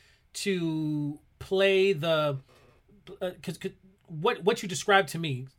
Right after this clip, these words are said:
just to get <laughs> my thoughts clear, right? 'Cause there's so much coming to me right now, um, is, is when you don't get invited back for not, um, for making folks too uncomfortable or going too far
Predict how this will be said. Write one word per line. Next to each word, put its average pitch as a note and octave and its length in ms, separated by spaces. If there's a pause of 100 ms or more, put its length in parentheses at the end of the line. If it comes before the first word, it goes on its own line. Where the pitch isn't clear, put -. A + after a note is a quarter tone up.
just D3 200
to C#3 80
get D#3+ 180
<laughs> C3+ 100
my D#3 100
thoughts D3+ 360
clear, C#3 300
right? C3+ 180
'Cause E3+ 80
there's E3+ 180
so G#3+ 120
much F#3 180
coming D#3 240
to D3 80
me C#3+ 120
right C3+ 220
now, A#2+ 220 (560)
um, E3 400 (160)
is, F3 560
is E3 420 (380)
when F3+ 220
you F#3+ 120
don't F#3 360
get A3+ 140
invited E3 480
back A#2 380 (200)
for C#3+ 440
not, D#3 540 (500)
um, C3+ 500 (220)
for E3 140
making G3+ 240
folks E3 260
too G#3+ 220
uncomfortable C3+ 800
or C#3+ 260
going D#3 320
too G3+ 180
far D3 480